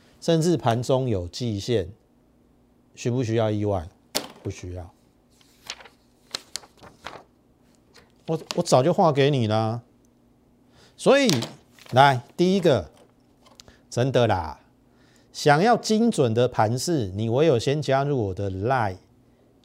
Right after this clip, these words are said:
More八八八。第一个，你先掌握大盘的趋向嘛。我不敢保证说我讲的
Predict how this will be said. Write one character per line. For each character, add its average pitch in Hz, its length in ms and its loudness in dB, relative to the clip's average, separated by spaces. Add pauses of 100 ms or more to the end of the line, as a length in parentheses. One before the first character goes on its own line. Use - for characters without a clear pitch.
More 113 340 0
八 95 180 -4
八 95 180 -4
八。 92 320 -10 (560)
第 254 160 0
一 269 60 -2
个， 202 220 2
你 120 120 -2
先 202 220 2
掌 117 220 -2
握 143 100 -2
大 143 180 -2
盘 101 160 -6
的 98 100 -6
趋 110 260 -8
向 95 300 -8
嘛。 82 100 -20 (1200)
我 135 120 2
不 262 140 2
敢 226 180 2
保 151 160 2
证 208 200 2
说 208 160 2
我 180 140 2
讲 113 340 -2
的 110 360 0